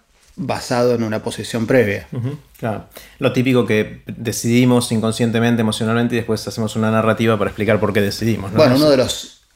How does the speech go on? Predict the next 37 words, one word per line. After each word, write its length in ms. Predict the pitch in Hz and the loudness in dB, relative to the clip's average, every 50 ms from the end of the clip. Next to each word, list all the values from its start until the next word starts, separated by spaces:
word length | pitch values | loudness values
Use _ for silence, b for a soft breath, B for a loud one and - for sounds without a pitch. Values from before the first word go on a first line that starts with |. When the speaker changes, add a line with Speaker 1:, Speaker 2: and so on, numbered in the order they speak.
| _ _ | _ _
Speaker 1:
hitos 320 | - - 143 131 - 123 - | -2 -2 -2 0 0 -2 -2
fundamentales 1000 | - 131 120 120 120 117 117 117 117 120 120 120 147 143 131 120 113 107 95 104 | 0 0 2 2 4 2 2 2 2 0 2 2 2 2 4 2 2 -2 -2 -4
de, 520 | 107 107 107 104 104 107 113 - - - _ | -4 -2 -2 -2 -4 -6 -8 -10 -12 -14 _
de 460 | 156 127 110 104 104 104 104 107 110 107 | -10 -8 -6 -6 -6 -6 -6 -8 -6 -6
la 100 | 104 101 | -4 0
vida 240 | 110 120 123 117 | 2 2 2 2
de 60 | 113 117 | 2 2
Darwin 260 | 131 151 170 165 139 | 2 4 4 2 2
es 80 | 117 | 0
cuando 180 | - 120 104 95 | -2 -4 -6 -4
se 120 | - 117 | -6 -8
le 40 | 101 | -6
muere 240 | 95 113 113 113 110 | -4 -2 -2 0 0
la 140 | 107 104 110 | 0 0 -2
hija. 400 | 117 101 - - 104 104 - - _ _ _ _ _ _ _ _ _ _ _ _ _ _ _ _ | -2 -4 -6 -10 -12 -12 -14 -16 _ _ _ _ _ _ _ _ _ _ _ _ _ _ _ _
Y 120 | - 131 120 | -2 0 2
de 120 | 117 110 | 2 2
alguna 460 | 104 104 107 110 135 143 147 147 135 | 2 0 0 4 4 4 6 6 4
manera 720 | 131 123 123 139 143 143 131 131 135 143 165 185 - _ _ _ _ _ _ _ _ _ _ _ _ _ _ _ _ _ _ _ _ _ _ _ _ _ _ _ _ _ _ | 4 4 4 4 4 4 4 4 4 2 0 -2 -6 _ _ _ _ _ _ _ _ _ _ _ _ _ _ _ _ _ _ _ _ _ _ _ _ _ _ _ _ _ _
se 220 | - - - 143 139 | -12 -4 -2 -2 0
podría 360 | - 131 120 127 151 180 196 | 2 2 4 6 4 4 4
hasta 240 | - - - 127 107 | 2 -2 -2 -2 0
pensar 540 | 127 120 120 120 113 - 175 143 113 101 - | 0 0 0 0 2 2 2 2 2 0 -2
que 160 | - 110 107 | -2 -2 0
la 100 | 107 107 | 0 -2
idea 360 | 104 104 113 127 135 131 127 | -2 0 2 2 4 4 4
de 100 | 123 117 | 4 4
evolución 840 | 113 113 113 110 107 101 - - - 139 139 131 123 117 107 107 - - | 4 2 2 0 0 -4 -6 0 2 4 4 4 4 0 -2 -4 -4 -4
y 80 | 123 | -2
de 80 | 110 104 | -2 -2
la 140 | 104 101 - | -2 -4 -4
publicación 640 | 123 110 104 107 104 104 104 113 101 - 135 131 131 | -2 -2 -2 -2 -4 -4 -6 -6 -6 -2 0 2 2
del 120 | 123 113 | 2 2
origen 280 | 113 117 113 - 123 117 | 0 -2 -2 -2 -2 -2
de 80 | 113 | -2
las 180 | 113 110 - - | -2 -4 -8 -10
especies 760 | - - - 143 139 135 - - 120 127 151 165 165 - | -12 -4 0 0 0 0 0 -2 -2 0 0 -2 -4 -8